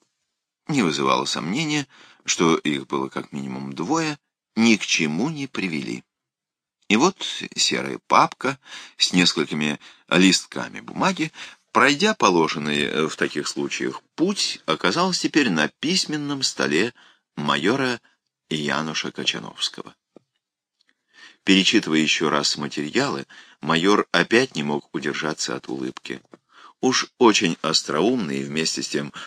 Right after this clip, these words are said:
простой способ завладеть деньгами придумали преступники. Впрочем, он сразу же призвал себя к порядку. И в самом деле, тут совсем не до смеха.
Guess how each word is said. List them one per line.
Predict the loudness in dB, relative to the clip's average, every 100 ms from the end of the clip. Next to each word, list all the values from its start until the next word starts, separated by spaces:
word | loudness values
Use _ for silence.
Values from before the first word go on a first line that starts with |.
| -4
простой | 4 4 4 2 0
способ | 0 0 0 2 -2 -4 -4
завладеть | -2 -2 -4 -4 -8
деньгами | -8 -8 -6 -4 -4 -4 -6 -6 -8
придумали | -6 -6 -8 -12
преступники. | -12 -8 -8 -8 -14 -18 -20 -20 _ _ _ _ _ _ _ _ _ _ _ _ _ _ _ _ _ _ _ _ _ _ -8 -4
Впрочем, | -4 4 4 6 2 0 -6 -20 -20 -20 _
он | 2
сразу | 2 2 2 2 -2
же | -6
призвал | -4 -4 -2 -4
себя | -4 -6 -8
к | -8
порядку. | -10 -10 -10 -14 -20 -20 _ _ _ _ _
И | -4
в | -2
самом | -4 -6 -10
деле, | -10 -10 -12 _
тут | -4 -2 -2 -6 _ _
совсем | -8 -6 -4 -4 -4 -6
не | -8
до | -8
смеха. | -8 -10 -14 -18